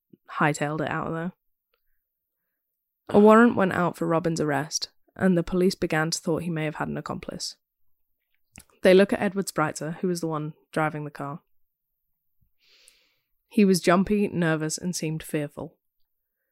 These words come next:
They did a series of intense interviews with him, and he broke down.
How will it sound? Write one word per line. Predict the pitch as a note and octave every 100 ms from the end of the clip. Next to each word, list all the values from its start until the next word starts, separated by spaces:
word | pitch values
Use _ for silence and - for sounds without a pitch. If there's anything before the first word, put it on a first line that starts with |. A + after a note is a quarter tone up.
| _ -
They | G3
did | F#3
a | G3
series | - E3+ F3+ F#3+
of |
intense | F3 E3 - F3
interviews | - F3+ - D#3 -
with | D#3+
him, | D3+ D#3 - _ _ -
and | D#3+
he | D#3+
broke | C#3+ -
down. | - -